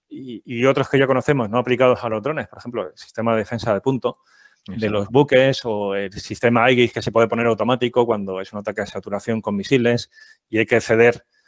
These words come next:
Speaker 1: esa autonomía a la inteligencia artificial para que, mm, gestione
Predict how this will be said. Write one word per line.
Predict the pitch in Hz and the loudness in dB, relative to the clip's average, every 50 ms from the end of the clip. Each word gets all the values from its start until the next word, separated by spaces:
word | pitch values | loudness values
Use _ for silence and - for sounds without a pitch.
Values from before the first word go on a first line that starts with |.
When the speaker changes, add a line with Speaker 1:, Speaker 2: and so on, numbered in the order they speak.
| _ _ _ _ _ _ _ | _ _ _ _ _ _ _
Speaker 1:
esa | - - 107 - - 123 | -14 -12 -8 -2 2 4
autonomía | 120 113 113 113 - 117 113 113 117 123 135 127 120 110 104 | 4 4 4 4 2 2 2 2 0 0 2 2 0 0 -2
a | 101 - 117 117 113 | -4 -6 -6 -4 -2
la | 107 101 98 98 95 92 95 104 | -2 -2 -2 -2 -4 -6 -8 -10
inteligencia | 104 104 - 104 101 - - 107 - 117 | -10 -10 -10 -10 -8 -10 -10 -8 -6 -4
artificial | 107 117 - - 98 - 131 135 123 113 | -4 -4 -4 -4 0 2 4 4 2 2
para | - 117 120 123 113 | 2 2 4 4 2
que, | 104 - 120 117 107 - _ _ _ | 2 0 -2 -2 -2 -6 _ _ _
mm, | - 120 113 104 98 95 95 107 127 - | -10 -8 -8 -8 -8 -10 -12 -16 -18 -8
gestione | - - 104 - - 131 127 131 131 165 - | -6 -4 -4 0 2 4 4 4 4 0 -8